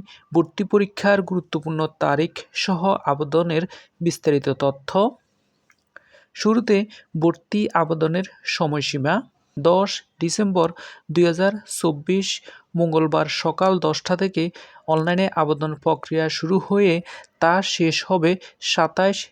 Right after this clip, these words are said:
ডিসেম্বর দুই হাজার চব্বিশ শুক্রবার রাত এগারোটা ঊনষাট মিনিটে। অনলাইনে আবেদন ফি এক হাজার টাকা জমাদানের শেষ তারিখ আঠাশ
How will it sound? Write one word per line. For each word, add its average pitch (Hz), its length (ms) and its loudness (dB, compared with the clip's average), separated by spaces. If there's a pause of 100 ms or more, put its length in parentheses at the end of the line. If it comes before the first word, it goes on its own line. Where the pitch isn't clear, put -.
(100)
ডিসেম্বর 165 560 2 (160)
দুই 160 180 2
হাজার 170 260 2 (160)
চব্বিশ 175 480 -2 (400)
শুক্রবার 180 600 2 (380)
রাত 156 240 4 (120)
এগারোটা 151 460 2 (180)
ঊনষাট 156 480 -2 (140)
মিনিটে। 143 400 0 (1080)
অনলাইনে 202 400 4 (160)
আবেদন 160 440 2
ফি 196 240 -2 (520)
এক 175 160 2
হাজার 196 340 0
টাকা 190 300 0
জমাদানের 170 600 0 (140)
শেষ 151 320 0 (200)
তারিখ 175 300 2 (540)
আঠাশ 185 320 2